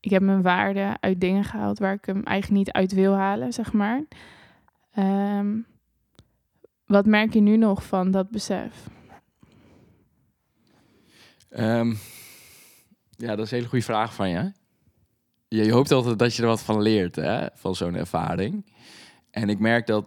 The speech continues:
Speaker 2: dat het ergens een, eh, bepaalde wond heeft achtergelaten. Hè, dus dat als ik nu weer alleen ben, dat ik, ehm, in diezelfde staat van zijn kan komen.
Speaker 1: Ja.
Speaker 2: Dus me niet zo goed voel, ehm, ehm,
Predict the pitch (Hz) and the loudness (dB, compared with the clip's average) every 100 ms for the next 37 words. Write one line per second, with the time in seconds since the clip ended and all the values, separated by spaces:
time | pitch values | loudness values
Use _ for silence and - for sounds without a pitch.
0 | _ - 98 98 - 110 143 135 110 - | _ -4 -2 -2 -2 2 2 0 -4 -6
1 | - 104 98 87 - 90 90 87 95 90 | -6 -4 -2 -4 -4 -4 -4 -4 -4 -2
2 | 90 90 98 98 98 98 104 - - _ | 0 -2 -2 -4 -4 -4 -6 -10 -16 _
3 | - 98 104 127 131 147 127 - - 127 | -10 -2 0 0 -2 -2 -2 -6 -2 0
4 | 120 131 208 254 _ _ - 120 104 104 | 0 0 -6 -10 _ _ -20 -12 -6 -6
5 | 98 104 - 98 98 98 110 113 104 98 | -2 -2 -2 -4 -4 -2 0 0 -2 -2
6 | 101 107 95 92 - - _ _ _ - | -2 -2 -4 -8 -12 -18 _ _ _ -10
7 | 90 - 92 - - - 90 87 98 98 | -8 -6 -8 -8 -14 -10 -6 -4 -4 -6
8 | 98 _ _ _ - 101 95 104 - 95 | -12 _ _ _ -8 -4 -2 0 0 -2
9 | - 104 98 - 92 95 95 110 113 117 | -2 2 2 0 -4 -2 -2 -2 -2 0
10 | 117 135 247 - - - - _ 233 233 | 0 0 -6 -10 -20 -20 -20 _ -2 -2
11 | - - 101 98 - - 98 - 95 92 | -4 -10 -4 -2 -2 -4 -6 0 0 0
12 | 95 _ - - _ - 101 - 92 - | -2 _ -20 -20 _ -16 -12 -10 -8 -8
13 | - - _ _ _ _ - 98 90 85 | -10 -12 _ _ _ _ -14 -10 -6 -6